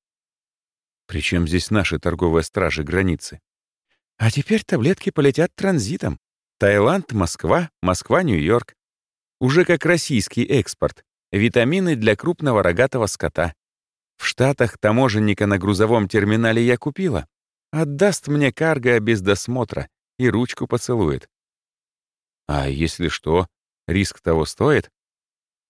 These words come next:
«Обстановка серьёзно переменилась», поведала Лена. «Муженёк мой собрался заводить новую семью. На детей даёт, но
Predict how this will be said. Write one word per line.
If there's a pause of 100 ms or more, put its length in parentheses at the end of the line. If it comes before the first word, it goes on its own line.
(160)
«Обстановка
серьёзно
переменилась», (300)
поведала
Лена. (540)
«Муженёк
мой
собрался
заводить
новую
семью.
На
детей
даёт,
но